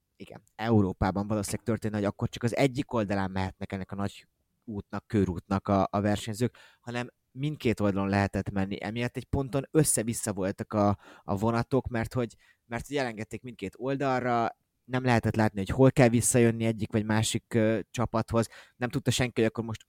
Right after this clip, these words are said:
aki kívül maradt, az a jó csapat, vagy aki belül maradt, az a jó csapat, vagy csoport. Szóval ebben voltak problémák, és erről panaszkodott Bennett is, bár Bennett, Sam Bennett már mint kicsit ilyen, ö,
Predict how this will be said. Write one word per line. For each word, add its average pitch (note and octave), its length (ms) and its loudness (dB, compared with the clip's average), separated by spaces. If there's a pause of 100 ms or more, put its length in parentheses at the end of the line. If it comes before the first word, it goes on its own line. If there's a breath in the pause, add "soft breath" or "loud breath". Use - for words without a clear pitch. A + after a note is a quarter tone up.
aki - 200 -10
kívül B2 300 4
maradt, A2 420 0
az G#2 200 -4
a B2 40 2
jó B2 200 4
csapat, C#3 380 4
vagy A#2+ 120 -2
aki G2+ 160 -4
belül A2+ 260 -2
maradt, G2+ 320 -6
az G#2 200 -2
a - 20 2
jó A#2+ 180 4
csapat, C#3+ 420 2 (240 soft breath)
vagy G2 120 -6
csoport. C#3+ 480 0 (400 soft breath)
Szóval C3 520 -4
ebben B2 380 -4
voltak A#2+ 420 2
problémák, A#2 540 4
és - 140 -4
erről A#2 220 2 (140)
panaszkodott A2+ 580 4
Bennett A2 400 -2
is, A2 160 -2
bár G#2 260 2 (340)
Bennett, A2+ 460 2
Sam A2 260 -2
Bennett G2+ 240 -4
már G#2 160 -4
mint G#2+ 200 -14 (360 soft breath)
kicsit - 320 -14
ilyen, A2 220 2
ö, G#2+ 160 2